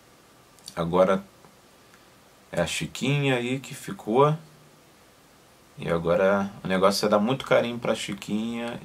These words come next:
e sempre lembrar da Meg, como eu sempre lembro também dos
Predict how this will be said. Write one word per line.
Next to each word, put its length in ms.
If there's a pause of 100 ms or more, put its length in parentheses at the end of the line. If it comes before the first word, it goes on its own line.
e 100
sempre 340
lembrar 360
da 160
Meg, 520 (540)
como 220
eu 60
sempre 420
lembro 320
também 340
dos 340